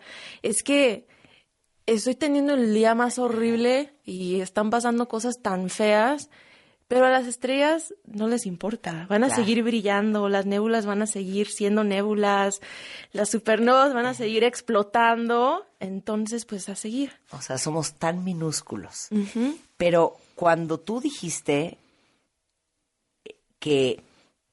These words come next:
Speaker 2: querías ir al espacio, tu mamá te dice, "Pues es que hay que ser astronauta".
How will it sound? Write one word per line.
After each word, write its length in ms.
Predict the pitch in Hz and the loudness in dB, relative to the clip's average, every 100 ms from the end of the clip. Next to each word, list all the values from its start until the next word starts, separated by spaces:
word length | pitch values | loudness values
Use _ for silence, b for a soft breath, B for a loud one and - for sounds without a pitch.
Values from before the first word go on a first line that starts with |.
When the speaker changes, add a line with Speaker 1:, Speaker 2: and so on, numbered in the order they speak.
| _ _ | _ _
Speaker 2:
querías 380 | - 131 123 120 | -4 0 2 0
ir 100 | 131 | -2
al 100 | 139 139 | -2 -2
espacio, 440 | - 113 - 117 | -4 -4 -4 -4
tu 120 | - | -4
mamá 260 | 113 113 110 | -2 -2 -2
te 100 | 117 | -2
dice, 300 | 113 113 117 | -4 -2 -4
"Pues 260 | - - 120 | -6 -10 -8
es 160 | 113 | -4
que 100 | - | -2
hay 60 | 117 | -2
que 120 | 117 | -2
ser 220 | - 117 | -4 -4
astronauta". 680 | 110 - 123 143 269 - - | -4 -6 -4 -4 -4 -6 -14